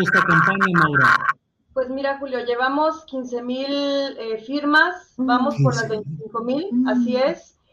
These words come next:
Speaker 2: y ya tuvimos el primer contacto con el gobierno de Zapopan para,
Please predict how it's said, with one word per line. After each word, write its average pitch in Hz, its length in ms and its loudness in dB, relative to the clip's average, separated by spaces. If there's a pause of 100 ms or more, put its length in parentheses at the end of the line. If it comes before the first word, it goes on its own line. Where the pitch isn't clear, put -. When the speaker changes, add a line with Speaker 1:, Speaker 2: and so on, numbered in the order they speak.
(280)
Speaker 2:
y 220 100 -16
ya 254 140 0
tuvimos 311 380 0
el 294 100 -6
primer 254 320 -6
contacto 277 500 0
con 269 140 -4
el 233 80 -8
gobierno 220 380 -4
de 269 80 -2
Zapopan 262 720 -4
para, 190 680 2